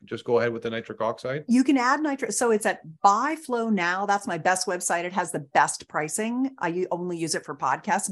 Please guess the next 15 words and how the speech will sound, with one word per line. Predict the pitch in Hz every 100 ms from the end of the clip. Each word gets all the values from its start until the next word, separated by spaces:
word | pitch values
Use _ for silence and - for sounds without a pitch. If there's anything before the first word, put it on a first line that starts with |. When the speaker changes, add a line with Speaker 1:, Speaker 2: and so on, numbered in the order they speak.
| 156
Speaker 2:
B | 202
U | 220 190 208 202
Y | 175 175 175 185 -
F | 190 -
L | - 170 -
O | 170 170
W | 147 165 165 170 160 165 165 -
N | 165 165 -
O | 143
W, | - 117 147 -
buy | 82 123 143
flow | - 151
now | - 92 214 _ _ - - - -
dot | 185
com. | - 165 165 196